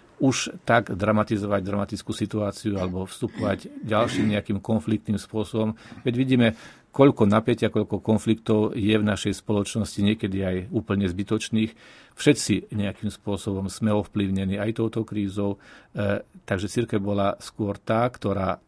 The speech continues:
hľadala konštruktívne,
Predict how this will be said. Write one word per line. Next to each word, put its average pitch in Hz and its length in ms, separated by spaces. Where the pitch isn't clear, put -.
hľadala 98 640
konštruktívne, 117 1080